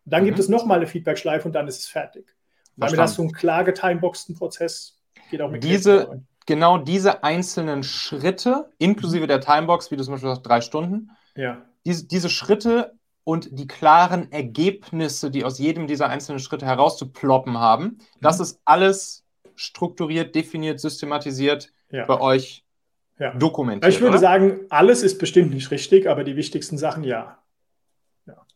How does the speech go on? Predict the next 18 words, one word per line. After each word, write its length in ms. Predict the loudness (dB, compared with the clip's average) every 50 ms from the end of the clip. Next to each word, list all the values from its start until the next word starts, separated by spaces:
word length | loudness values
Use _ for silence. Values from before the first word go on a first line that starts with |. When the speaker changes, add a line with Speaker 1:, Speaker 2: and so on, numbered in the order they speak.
| _ _ _
Speaker 2:
Wie 300 | -16 -8 -6 -4 -2 0
ma-, 220 | 2 2 0 0 -2
wie, 200 | -4 -4 -4 -2
wie 60 | 0
machst 240 | 2 2 2 2 0
du 40 |
das? 80 | -2 -2
Also 60 | -2
wirklich 180 | -2 -4 -4 -6
mal 80 | -6
konkret, 420 | -6 -6 -6 -8 -6 -6 -6 -2 -2
was, 240 | -2 -2 -2 -4 -6
was 140 | -6 -6
für 120 | -6 -8 -8
Tools 300 | -6 -6 -6 -6 -6 -6
benutzt 360 | -6 -6 -4 -6 -6 -6 -6
ihr 80 | -4 -4
dafür? 540 | -4 -4 -4 -2 0 2 2 2 0 -2